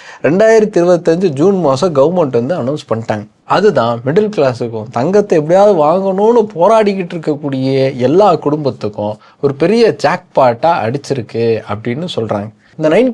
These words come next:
கேரட் கோல்டு அப்படிங்கிறது என்ன? இதுக்கு முன்னாடி வரைக்கும் ஹால்மார்க்குங்கிறதே அதுக்கு கொடுக்காம இருந்தாங்களா? இப்போ வந்து திடீர்னு அதுக்கு கொடுத்துருக்காங்கன்னா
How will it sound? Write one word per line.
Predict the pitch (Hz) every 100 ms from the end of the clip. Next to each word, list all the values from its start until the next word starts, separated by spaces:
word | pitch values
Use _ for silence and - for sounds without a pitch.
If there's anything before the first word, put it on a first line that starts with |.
| 214
கேரட் | 190 143
கோல்டு | 131 156 127
அப்படிங்கிறது | 120 147 143
என்ன? | 113 107 107 -
இதுக்கு | 143 - 277 262 240
முன்னாடி | 233 208
வரைக்கும் | 185 170 170 202
ஹால்மார்க்குங்கிறதே | 123 175 208 202 185 190 185 180 165 180 185
அதுக்கு | 139 143
கொடுக்காம | 131 131 156 175 156 117
இருந்தாங்களா? | 110 104 101 123 180
இப்போ | 147 156 - 214
வந்து | 185 196
திடீர்னு | 156 147 185 185
அதுக்கு | 147 131 131
கொடுத்துருக்காங்கன்னா | 139 156 120 113 104 104 123 202